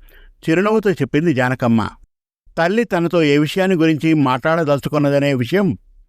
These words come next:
కొంతవరకు తెలిసినా ఆత్రంగా, "ఏమిటమ్మా ఆ విషయం?" అని అడిగాడు శ్యాంబాబు. "నీవు వెళ్ళి బట్టలు మార్చుకొని త్వరగా రా, చెబుతాను," చిరునవ్వుతో చెప్పింది జానకమ్మ. శ్యాంబాబు వేగంగా తన గదికి వెళ్ళి స్నానం చేసి టీ షర్ట్,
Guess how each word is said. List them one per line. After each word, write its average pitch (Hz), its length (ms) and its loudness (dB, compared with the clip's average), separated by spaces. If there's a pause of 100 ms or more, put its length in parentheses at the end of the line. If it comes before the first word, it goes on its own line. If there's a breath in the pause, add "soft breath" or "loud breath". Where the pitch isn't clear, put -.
(140)
కొంతవరకు 185 540 -2
తెలిసినా 156 480 0
ఆత్రంగా, 135 640 0 (420)
"ఏమిటమ్మా 165 460 0
ఆ 143 80 2
విషయం?" 127 400 0 (380 loud breath)
అని 143 160 0
అడిగాడు 139 480 0
శ్యాంబాబు. 117 680 0 (880)
"నీవు 175 260 2
వెళ్ళి 156 520 0
బట్టలు 131 360 -2
మార్చుకొని 147 460 -2
త్వరగా 135 360 -2
రా, 120 220 0 (180)
చెబుతాను," 131 440 0 (460)
చిరునవ్వుతో 202 380 0
చెప్పింది 156 460 0
జానకమ్మ. 120 540 0 (560)
శ్యాంబాబు 208 460 0
వేగంగా 170 500 2
తన 156 200 0
గదికి 139 280 0
వెళ్ళి 147 280 2
స్నానం 147 460 -2
చేసి 139 360 0 (460)
టీ 180 140 0
షర్ట్, 190 300 -4